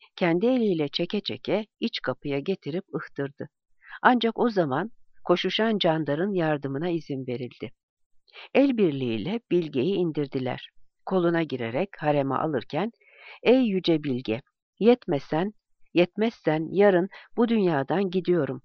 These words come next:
diye fısıldadı. Candar bütün görevlileri dışarıda bırakıp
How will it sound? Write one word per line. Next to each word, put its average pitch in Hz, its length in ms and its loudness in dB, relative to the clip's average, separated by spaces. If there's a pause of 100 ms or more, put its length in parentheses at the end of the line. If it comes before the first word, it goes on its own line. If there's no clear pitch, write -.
(120)
diye 139 180 -2
fısıldadı. 120 680 -4 (840)
Candar 143 440 4 (280)
bütün 247 280 0
görevlileri 170 580 2
dışarıda 151 500 -2
bırakıp 117 380 -4